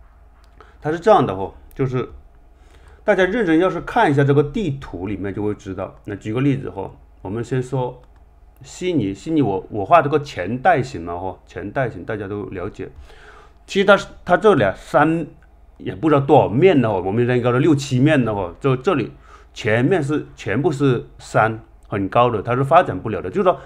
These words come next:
它不能再，它的地就这么多了，它不能再多了。这边又是海了，对不对？这边又是海了哦，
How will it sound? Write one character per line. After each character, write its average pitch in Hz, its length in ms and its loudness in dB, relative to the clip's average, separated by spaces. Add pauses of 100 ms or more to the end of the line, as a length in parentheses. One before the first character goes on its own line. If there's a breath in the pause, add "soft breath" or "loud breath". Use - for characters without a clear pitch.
(140)
它 175 100 2
不 196 160 0
能 131 180 2
再， 185 140 6 (240)
它 160 80 0
的 160 80 6
地 214 240 4
就 190 100 2
这 180 100 4
么 131 140 4
多 131 140 4
了， 113 120 0 (600)
它 - 80 -6
不 151 160 2
能 147 160 6
再 156 180 4
多 135 280 0
了。 110 120 -8 (460 soft breath)
这 247 140 8
边 170 160 6
又 175 80 6
是 170 80 0
海 104 280 0
了， 92 120 -6
对 113 100 -4
不 107 60 0
对？ 104 180 -4 (720 soft breath)
这 - 120 -2
边 151 140 6
又 151 80 4
是 147 80 -2
海 131 260 -4
了 - 120 -14 (360)
哦， 95 180 -10